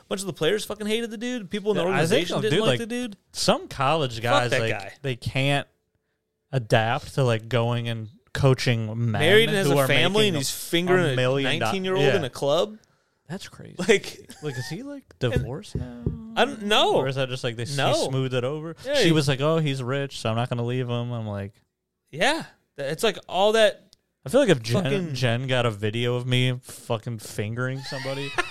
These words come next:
Speaker 1: <laughs> Yes.
Speaker 2: they'd be like, she wouldn't be like, "Mm, okay."
Speaker 1: Yeah, Jordan would keep this house, and I'd
Speaker 2: But
Speaker 1: be like,
Speaker 2: maybe,
Speaker 1: s-, I'd be
Speaker 2: uh,
Speaker 1: like, "Sweet, I'll just get some, I'll do something else."
Speaker 2: Maybe I'd, uh,
Speaker 1: Get a different house.
Speaker 2: yeah.
Speaker 1: And she,
Speaker 2: Maybe
Speaker 1: then
Speaker 2: if
Speaker 1: she'll be
Speaker 2: I,
Speaker 1: calling me going,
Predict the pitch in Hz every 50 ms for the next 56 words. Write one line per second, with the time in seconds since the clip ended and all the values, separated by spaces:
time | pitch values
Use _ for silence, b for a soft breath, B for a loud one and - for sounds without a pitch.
0 | - - - - - - - - - - 359 415 427 403 349 269 - - - -
1 | - - - 143 139 131 139 131 127 131 - - - 143 - 139 139 135 135 147
2 | 165 156 143 147 143 139 131 127 - - - - - - _ _ _ _ _ _
3 | _ _ _ _ - 180 185 170 - - _ - 170 - - 117 113 110 - -
4 | _ _ _ _ _ _ _ _ _ _ _ - 180 180 160 131 147 147 170 202
5 | 220 214 175 147 - - 175 196 - - 202 185 - 165 160 160 147 151 151 -
6 | - 127 120 120 147 147 156 175 220 233 190 175 156 139 131 123 120 - - 175
7 | 156 135 120 - - - - - 156 214 233 135 87 104 110 127 139 135 123 127
8 | 151 147 143 151 151 175 - - - 147 156 160 151 180 - - 143 - - _
9 | _ - _ b b b b b b b _ 135 143 175 185 170 151 135 127 113
10 | 120 117 113 110 107 107 107 101 - 170 233 - - 151 131 117 110 104 104 104
11 | - _ _ _ _ _ _ _ _ _ _ _ _ _ _ 131 127 - - 131
12 | 143 - 170 156 156 151 143 135 131 156 151 151 147 143 143 147 147 139 135 131
13 | 131 127 127